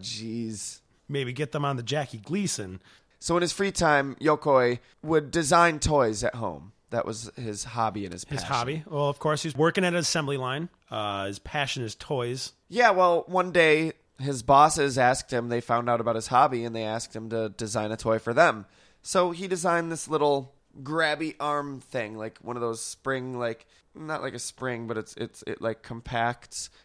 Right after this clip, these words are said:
Speaker 1: kinda like the zigzag design that, like, you squeeze the handles and
Speaker 2: Yeah,
Speaker 1: it
Speaker 2: and
Speaker 1: reaches out.
Speaker 2: extends.
Speaker 1: Sold like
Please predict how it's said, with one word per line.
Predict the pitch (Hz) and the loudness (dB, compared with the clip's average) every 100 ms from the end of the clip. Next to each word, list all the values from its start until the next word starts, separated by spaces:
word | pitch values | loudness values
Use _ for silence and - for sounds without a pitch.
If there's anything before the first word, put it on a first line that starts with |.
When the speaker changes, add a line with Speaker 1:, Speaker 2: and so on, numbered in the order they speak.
| - | -8
Speaker 1:
kinda | 131 123 | -4 -2
like | 117 | -4
the | 117 | -4
zigzag | 104 120 110 113 120 117 104 | -6 -8 -6 0 0 0 -4
design | 113 120 117 120 | -6 -2 -2 -2
that, | 120 - | -6 -4
like, | 104 - | -6 -6
you | 101 92 _ _ _ | -10 -12 _ _ _
squeeze | - - 127 120 | -12 -6 -4 -4
the | 127 | -4
handles | 120 117 117 123 110 | -4 -2 -2 -2 -2
and | 170 | 0
Speaker 2:
Yeah, | 139 110 | 2 2
Speaker 1:
it | |
Speaker 2:
and | 113 | -2
Speaker 1:
reaches | 110 110 110 | -4 -4 -2
out. | 110 110 | 0 0
Speaker 2:
extends. | 107 120 - - _ _ - | -2 -4 -10 -14 _ _ -14
Speaker 1:
Sold | - 175 147 147 139 - | -2 4 6 4 0 -6
like | 147 139 139 | -2 -2 -4